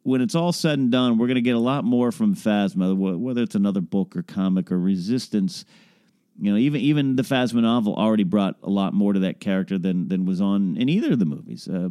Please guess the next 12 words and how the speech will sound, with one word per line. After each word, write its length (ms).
almost 260
by 140
design. 560
And 160
I 60
think 140
Maul's 320
in 100
that 180
area. 280
And 140
I, 280